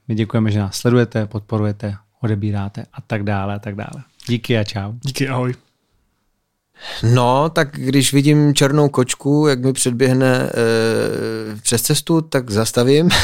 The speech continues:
Speaker 3: <laughs> regulérně, eh, počkám si, než někdo projede. Tak jsem se večer vrátil domů. Normálně jsem jako otvíral klíčkem dveře a už tam byla jako louže.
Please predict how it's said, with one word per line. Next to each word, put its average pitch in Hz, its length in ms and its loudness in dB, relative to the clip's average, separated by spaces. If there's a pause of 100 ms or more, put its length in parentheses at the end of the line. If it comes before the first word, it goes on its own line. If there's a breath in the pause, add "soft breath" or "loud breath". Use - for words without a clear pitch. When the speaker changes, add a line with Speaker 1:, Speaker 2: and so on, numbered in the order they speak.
(120)
Speaker 3:
<laughs> - 240 -10
regulérně, 151 760 4 (680 loud breath)
eh, 120 200 -4
počkám 135 460 -2
si, 139 120 -4
než 131 140 -2
někdo 135 200 0
projede. 123 640 0 (800 loud breath)
Tak - 180 -6
jsem 127 120 0
se 120 160 0 (160)
večer 123 420 2
vrátil 120 440 0
domů. 101 560 0 (680 soft breath)
Normálně 113 380 0
jsem 117 140 -2
jako 110 260 -4
otvíral 113 480 -4
klíčkem 110 380 -4
dveře 107 300 -2
a - 80 -6
už 101 220 -6
tam 104 240 -4
byla 104 280 -6
jako 147 220 -8
louže. 101 380 -4